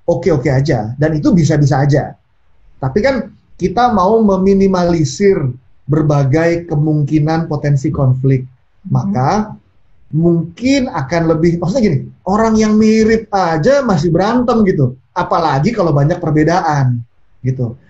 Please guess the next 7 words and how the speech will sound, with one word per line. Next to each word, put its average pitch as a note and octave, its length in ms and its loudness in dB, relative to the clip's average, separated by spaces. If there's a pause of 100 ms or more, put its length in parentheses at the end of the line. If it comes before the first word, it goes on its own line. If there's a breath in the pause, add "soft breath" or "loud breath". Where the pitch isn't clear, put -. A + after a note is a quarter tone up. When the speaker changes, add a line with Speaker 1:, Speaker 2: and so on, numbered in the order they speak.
(100)
Speaker 1:
Tetapi A3 320 -2
ini C#4+ 160 2
bukan E3+ 240 0
peraturan E3 560 0
yang D#3 160 0
bilang D#3 320 2
bahwa F3 400 -2